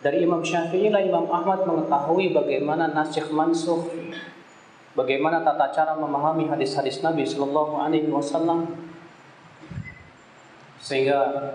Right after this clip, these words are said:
tak aneh Imam Ahmad ber-, berkata, "La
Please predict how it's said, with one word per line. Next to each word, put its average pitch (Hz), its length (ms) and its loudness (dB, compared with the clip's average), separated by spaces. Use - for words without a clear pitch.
tak 139 240 2
aneh - 320 -2
Imam 123 300 0
Ahmad - 580 -2
ber-, 123 160 0
berkata, 123 540 2
"La 123 160 2